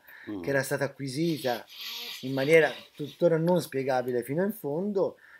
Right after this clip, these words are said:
Speaker 2: ma anche il Concilio di Firenze è stato probabilmente uno dei grandi capisaldi di questa
Speaker 1: Sì.
Speaker 2: conoscenza, tanto che ci sono talmente cose casuali, che non sono casuali ovviamente, ma lo dico casuali perché ci si
Speaker 1: C'è una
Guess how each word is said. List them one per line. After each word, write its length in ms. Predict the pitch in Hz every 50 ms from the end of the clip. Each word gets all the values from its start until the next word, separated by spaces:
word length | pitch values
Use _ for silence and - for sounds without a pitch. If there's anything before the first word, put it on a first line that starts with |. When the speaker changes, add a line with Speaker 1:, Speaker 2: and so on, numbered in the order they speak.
| - _ -
Speaker 2:
ma 160 | 113 123 131
anche 180 | 135 123 127 127
il 80 | 123
Concilio 420 | - 139 135 131 - 143 147 139 123
di 80 | -
Firenze 440 | - - 151 139 127 127 123 - 165
è 20 |
stato 300 | 139 - 123 113 - 117
probabilmente 580 | 107 - 117 117 117 117 117 123 127 120 - 139
uno 220 | 127 127 131 127
dei 120 | 113 123 117
grandi 480 | 113 123 123 120 117 120 123 120 120
capisaldi 680 | 123 - 107 - 117 107 - 123 120 123 135 131 120 120
di 80 | 110 98
questa 260 | 107 98 - - 98
Speaker 1:
Sì. 60 | -
Speaker 2:
conoscenza, 760 | 107 107 95 - 78 - 120 113 107 101 95 - - 104 - _ _ - - - - - _ -
tanto 380 | - 120 131 131 - - 143 131
che 440 | - 156 165 156 139 135 120 - _ _ _ _ _
ci 160 | - - 135
sono 240 | 127 - 147 143 135
talmente 500 | - 131 131 135 147 156 156 135 - 131
cose 320 | 123 143 147 147 147 143 127
casuali, 840 | 143 139 120 135 147 147 139 131 123 113 110 113 131 160 180 - _ _ _
che 120 | - 147 147
non 160 | 151 139 123
sono 220 | - 135 135 123 113
casuali 540 | - 113 110 110 117 117 110 107 107 107
ovviamente, 460 | 104 104 117 113 113 113 113 107 - 113
ma 80 | 110
lo 60 | 113
dico 160 | 110 117 117 117
casuali 380 | 113 113 113 123 120 127 127 -
perché 360 | 113 110 - - 127 117 - _ 117 110 101
ci 160 | - - 120
si 100 | 110 - 113
Speaker 1:
C'è 100 | 135 135
una 80 | 135